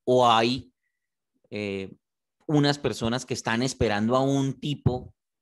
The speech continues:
para que, para que vaya y se tome la foto antes de empezar el proceso de vacunación en nuestro país, por ejemplo. Son cosas que pasan, ¿vale? Esta mañana nos despertamos con la noticia de que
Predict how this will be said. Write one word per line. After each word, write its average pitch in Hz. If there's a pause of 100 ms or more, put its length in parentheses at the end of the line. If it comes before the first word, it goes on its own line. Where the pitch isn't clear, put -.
(160)
para 98
que, -
para 98
que 95
vaya 135
y 160
se 143
tome 127
la 135
foto 127 (320)
antes 127
de 127
empezar 107 (540)
el 113
proceso 107
de 117
vacunación 101
en 110
nuestro 104
país, 127
por 90
ejemplo. 104
Son 131
cosas 170
que -
pasan, - (720)
¿vale? 143
Esta -
mañana 135
nos 160
despertamos 123
con 131
la 110
noticia 117
de 135
que 113